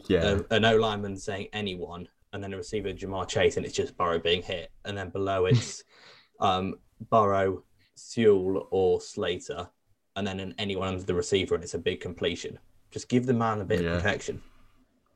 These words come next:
Speaker 1: No, I, I think Chase would be a great addition to the offense by, by any means, 'cause obviously we've spoken about him before.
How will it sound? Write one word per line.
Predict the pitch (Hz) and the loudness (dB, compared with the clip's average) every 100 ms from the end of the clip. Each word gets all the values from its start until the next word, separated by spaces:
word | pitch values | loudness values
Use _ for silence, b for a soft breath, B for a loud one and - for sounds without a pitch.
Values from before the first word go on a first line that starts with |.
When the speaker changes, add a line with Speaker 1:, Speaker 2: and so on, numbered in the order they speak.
| _ - | _ 0
Speaker 1:
No, | 98 | 4
I, | 104 98 117 | 6 8 6
I | |
think | 127 110 | 4 0
Chase | - 117 107 - - - _ | 2 6 6 4 -4 -8 _
would | 107 104 | -2 2
be | 104 | 4
a | |
great | 95 98 101 104 98 - - - - | 2 4 6 6 6 0 -16 -18 -4
addition | 107 107 - 107 | 2 2 4 2
to | 110 | 4
the | |
offense | 104 107 113 101 | 4 6 4 4
by, | 95 90 | 2 0
by | - 95 95 | 0 4 6
any | 101 | 6
means, | 101 104 - | 6 4 2
'cause | 95 | 0
obviously | 90 87 85 - | 2 0 -2 -4
we've | 92 | -8
spoken | - 101 95 - | 0 0 2 2
about | 82 | 2
him | 87 | 0
before. | 82 101 101 | 0 4 4